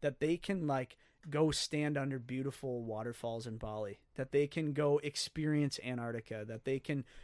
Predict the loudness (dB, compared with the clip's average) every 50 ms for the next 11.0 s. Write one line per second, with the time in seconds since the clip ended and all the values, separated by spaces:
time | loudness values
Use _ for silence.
0 | -16 -10 -4 0 4 4 6 6 4 4 2 2 2 0 0 0 2 2 4 2
1 | 2 0 -2 -6 -6 -4 -4 -4 -2 -2 0 0 0 2 2 0 0 0 -4 -6
2 | -4 -2 -2 -4 -2 -2 -4 -4 -2 -4 -4 -4 0 2 2 2 2 0 0 0
3 | 0 -2 -2 0 -2 -2 -2 -6 -12 -20 -20 -14 -10 -4 0 2 2 2 2 0
4 | -2 -2 -2 -2 -2 -2 -4 -4 -2 -2 -4 -4 -4 -4 -4 -4 -4 -4 -8 -8
5 | -8 -6 -6 -6 -6 -6 -6 -8 -6 -6 -8 -8 -6 -6 -6 -8 -8 -12 -14 -10
6 | -8 -6 -6 -6 -6 -4 -2 -2 -2 -4 -6 -6 -4 -4 -2 -2 -2 -4 -4 -6
7 | -4 -4 -4 -4 -4 -6 -6 -6 -6 -6 -8 -10 -10 -10 -10 -8 -10 -10 -10 -10
8 | -12 -12 -10 -8 -6 -6 -4 -6 -6 -8 -8 -12 _ -18 -20 -20 -20 _ -2 0
9 | 0 0 0 0 0 -2 -2 -2 _ _ _ _ _ _ _ -6 -4 -2 -2 -4
10 | -4 -6 -6 -6 -4 -4 -4 -6 -6 -8 -8 -8 -6 -6 -6 -4 -4 -4 -4 -4